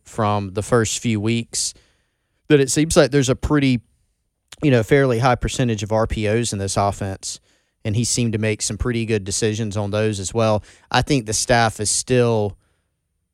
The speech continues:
you know, trying to find ways, Wes, to get anything out of this running game. Um, R P Os is one way, right? So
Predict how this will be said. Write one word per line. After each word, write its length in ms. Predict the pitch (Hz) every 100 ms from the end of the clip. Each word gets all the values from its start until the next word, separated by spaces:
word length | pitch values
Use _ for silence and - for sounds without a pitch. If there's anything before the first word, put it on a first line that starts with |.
| _
you 80 | 117
know, 100 | 101
trying 640 | 98 - 131 120 123 120
to 60 | 104
find 360 | - 113 107 98
ways, 380 | 104 107 98
Wes, 460 | 110 104 98 - - _ _ _ _ _ _ _ -
to 140 | 110
get 240 | 110 110
anything 580 | 117 127 120 - 113 107
out 160 | 104 98
of 120 | 90
this 220 | 95 -
running 300 | 107 92 90
game. 380 | 92 92 98 107 _ _ _ _ _ -
Um, 480 | 104 101 95 92 - _ _ _ _ _ _ -
R 180 | 123
P 220 | - 120 107
Os 160 | 107
is 120 | 104
one 220 | 117 117 98
way, 300 | 90 101 - -
right? 320 | 107 104 -
So 360 | - 98 92